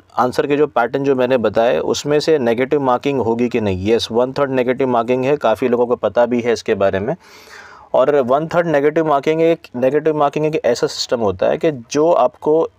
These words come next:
एक पर्टिकुलर क्वेश्चन जो आपको नहीं आता है, तो वो करने से आपको रोक देता है। तो basically यहाँ पर ये बहुत इंपॉर्टेंट फैक्टर प्ले करता है,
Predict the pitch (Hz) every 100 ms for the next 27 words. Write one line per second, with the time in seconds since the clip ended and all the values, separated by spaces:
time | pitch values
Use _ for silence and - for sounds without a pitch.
0 | _ - 147 147 131 139 151 147 151 -
1 | 123 - - 110 85 - - 123 127 131
2 | 156 131 117 160 139 104 98 98 95 135
3 | 131 120 131 - 135 123 131 107 98 85
4 | 82 80 80 - _ - - - _ _
5 | - 127 123 127 - 170 170 180 147 135
6 | 147 156 147 143 135 143 123 113 120 120
7 | 143 - 120 - 131 120 110 101 92 98
8 | 117